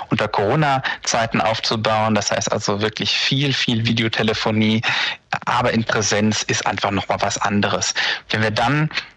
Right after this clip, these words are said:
vielleicht, äh, beim nächsten C S D, ähm, noch ein paar mehr Regenbogenflaggen an, an auch den Kammern sehen. Oder sogar, es gibt eine Kammer,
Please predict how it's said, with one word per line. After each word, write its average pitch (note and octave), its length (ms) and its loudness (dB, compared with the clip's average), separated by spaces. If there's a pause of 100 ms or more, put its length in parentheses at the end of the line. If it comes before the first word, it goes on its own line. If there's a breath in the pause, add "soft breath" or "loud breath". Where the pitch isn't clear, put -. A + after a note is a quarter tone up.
(440)
vielleicht, F#3+ 640 0
äh, C3 180 2
beim A#2+ 180 2
nächsten C3 360 0
C - 220 0
S A#2 200 -2
D, C#3 420 2
ähm, A2+ 280 2
noch A2 180 0
ein - 60 0
paar A#2+ 200 0
mehr A2+ 200 2
Regenbogenflaggen B2 920 2
an, A2 260 2
an G#2+ 240 0
auch G#2 120 -2
den G2+ 140 -2
Kammern C3 320 2
sehen. B2 460 2 (320 loud breath)
Oder C#3 320 2
sogar, B2+ 260 2
es A2+ 140 -2
gibt - 240 -4
eine B2+ 200 2
Kammer, A#2+ 440 2